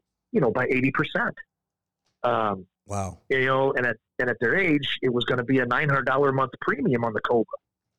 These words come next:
Speaker 1: Um, but I was able to take that number and drop it down to maybe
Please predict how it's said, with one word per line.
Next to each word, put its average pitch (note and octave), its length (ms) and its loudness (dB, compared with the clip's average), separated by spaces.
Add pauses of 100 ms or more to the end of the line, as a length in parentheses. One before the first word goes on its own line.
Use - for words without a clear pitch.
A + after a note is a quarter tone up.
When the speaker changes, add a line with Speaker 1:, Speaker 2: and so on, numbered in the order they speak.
(300)
Speaker 1:
Um, A2+ 460 -2 (520)
but B2 100 0
I C3 100 0
was D3 160 0
able C#3 200 0
to A#2 80 -2 (100)
take C#3+ 160 -4
that A#2+ 160 -2 (160)
number B2+ 320 0
and G#2+ 80 -4
drop A#2+ 240 -4
it A2+ 80 -8
down A#2+ 220 0
to A#2 60 0
maybe A2+ 220 2